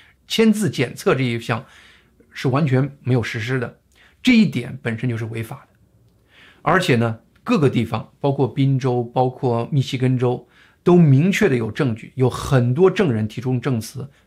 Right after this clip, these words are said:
就是共和党的监票人被赶出监票现场，不让在监票现场直接看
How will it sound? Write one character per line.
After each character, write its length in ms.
就 140
是 200
共 180
和 140
党 140
的 60
监 200
票 160
人 300
被 140
赶 320
出 400
监 240
票 240
现 220
场， 160
不 180
让 240
在 100
监 160
票 140
现 220
场 240
直 200
接 160
看 320